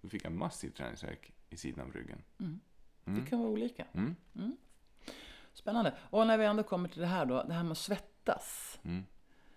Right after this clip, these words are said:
Speaker 2: Vissa personer svettas så att det bara stänker. Det blir som små pölar nedanför deras spinningcyklar.
Speaker 1: Då har de kört hårdare.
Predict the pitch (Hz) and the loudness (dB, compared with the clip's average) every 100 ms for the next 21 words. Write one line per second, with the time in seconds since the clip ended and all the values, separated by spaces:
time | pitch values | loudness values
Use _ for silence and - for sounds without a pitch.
0 | - - - - - - 160 170 170 160 | -20 -20 -20 -20 -14 -8 -4 -2 0 0
1 | 139 139 139 - 147 - - 175 - - | 2 0 -2 -2 -4 -4 -2 0 0 -4
2 | 127 127 123 - - - 170 190 151 - | -4 -2 -4 -4 -10 -2 2 4 2 -2
3 | - 113 120 135 - 131 - 139 - - | -2 -2 0 -2 -2 -2 0 -2 -2 0
4 | 175 151 135 156 175 135 120 120 120 120 | 2 2 2 4 4 4 2 0 0 0
5 | 113 - - 123 117 120 120 - 82 113 | 0 0 2 4 4 0 -4 -6 -2 -2
6 | 139 - 101 80 76 85 78 - - 78 | -2 2 4 4 0 -2 -2 -6 -2 0
7 | 87 64 | 0 -2